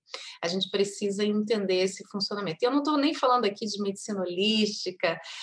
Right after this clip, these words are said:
né? Eu, eu falo mesmo da maneira pela qual você observa o comportamento, né, as pessoas, as suas mazelas,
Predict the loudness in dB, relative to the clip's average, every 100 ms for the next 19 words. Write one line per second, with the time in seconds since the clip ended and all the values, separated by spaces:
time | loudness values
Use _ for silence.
0 | -12 -2 2 6 8 6 4 0 2 4
1 | 4 2 0 2 2 2 4 4 2 _
2 | 2 4 4 4 6 8 6 2 2 2
3 | 2 0 4 6 6 4 0 -2 -4 -20
4 | -18 -10 -2 0 2 0 0 2 4 4
5 | 2 2 -2 2 4 4 2 0 -4 -2
6 | 2 4 6 6 4 0 0 0 0 -2
7 | -2 2 4 6 6 4